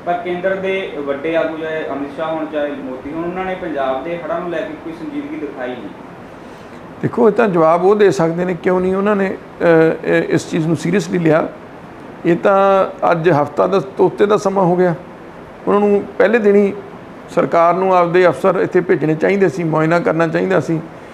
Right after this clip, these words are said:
Speaker 2: ਅਸੈਸ ਕਰਨਾ ਚਾਹੀਦਾ ਸੀ ਵੀ ਕਿੰਨਾ ਕੁ ਨੁਕਸਾਨ ਹੈ, ਤੇ ਉਹਦੇ ਮੁਤਾਬਕ, ਅ, ਅਗਲੇ ਸ-, ਸਟੈਪ ਲੈਣੇ ਚਾਹੀਦੇ ਸੀਗੇ। ਜ਼ਰੂਰ ਦੇਰੀ ਕੀਤੀ ਹੈ, ਮਾੜੀ ਗੱਲ ਹੈ। ਤੇ ਚਾਹੇ, ਅ,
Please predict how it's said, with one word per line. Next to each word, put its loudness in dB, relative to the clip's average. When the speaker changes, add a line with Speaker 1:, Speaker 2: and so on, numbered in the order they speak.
Speaker 2:
ਅਸੈਸ 2
ਕਰਨਾ 2
ਚਾਹੀਦਾ 4
ਸੀ 4
ਵੀ 0
ਕਿੰਨਾ 2
ਕੁ 0
ਨੁਕਸਾਨ 2
ਹੈ, 0
ਤੇ 4
ਉਹਦੇ 4
ਮੁਤਾਬਕ, 2
ਅ, -2
ਅਗਲੇ 2
ਸ-, -10
ਸਟੈਪ 0
ਲੈਣੇ 2
ਚਾਹੀਦੇ 2
ਸੀਗੇ। -4
ਜ਼ਰੂਰ 6
ਦੇਰੀ 6
ਕੀਤੀ -2
ਹੈ, 6
ਮਾੜੀ 2
ਗੱਲ 4
ਹੈ। 2
ਤੇ 4
ਚਾਹੇ, 4
ਅ, 0